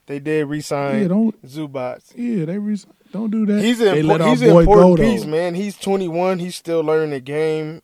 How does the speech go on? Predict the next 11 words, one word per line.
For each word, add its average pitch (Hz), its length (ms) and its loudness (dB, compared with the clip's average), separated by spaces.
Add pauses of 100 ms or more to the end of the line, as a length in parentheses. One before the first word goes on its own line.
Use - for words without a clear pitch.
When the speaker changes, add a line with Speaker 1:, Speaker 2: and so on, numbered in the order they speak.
Speaker 1:
Uh, 139 360 -4
once 143 340 -8
he 160 140 -14
gets 143 340 -12 (120)
a 135 120 -10
better 143 320 -6
feel, 165 320 -6
he 180 100 -6
gonna 151 180 -8
be 120 100 -14
crazy. 117 720 -8